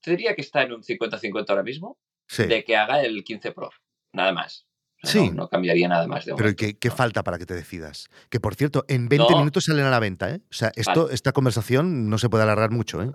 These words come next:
Speaker 1: Para mí puedes colgar ya y yo te, me vuelvo a dormir directamente. O sea, solo tengo que saltar así, estoy en la cama.
Speaker 2: ¿Qué vais a hacer hoy?
Speaker 1: Hoy, eh, vamos a estar en la zona de High Lane.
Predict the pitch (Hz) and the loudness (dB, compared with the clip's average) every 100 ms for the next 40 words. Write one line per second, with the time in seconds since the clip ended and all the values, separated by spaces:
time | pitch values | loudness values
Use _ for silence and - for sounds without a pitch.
0 | - _ _ - 90 - - - - 82 | -10 _ _ -10 -8 -8 -12 -12 -8 -4
1 | 87 113 - 110 98 95 87 87 87 90 | 0 0 0 -4 -2 -2 0 -2 -2 -4
2 | 95 85 95 90 90 95 95 90 90 90 | -6 -4 -4 -2 0 2 2 2 -4 -4
3 | - 95 92 101 90 98 - 92 - 113 | 0 0 0 -4 -4 -4 0 0 0 0
4 | 127 120 - 104 120 110 - 143 117 98 | 2 2 0 0 0 0 -4 -4 -4 -2
5 | 90 73 - _ - 143 156 147 147 107 | -6 -12 -18 _ 0 2 2 0 -2 -2
6 | 69 - _ _ _ _ _ _ _ 127 | -4 -14 _ _ _ _ _ _ _ 2
7 | 160 202 - _ 147 143 135 123 120 117 | 2 2 -6 _ -4 -2 -2 0 0 0
8 | 131 151 151 165 147 135 147 127 127 - | -4 -8 -10 -8 -8 -8 -8 -6 -6 -2
9 | 127 117 117 151 | 0 2 0 0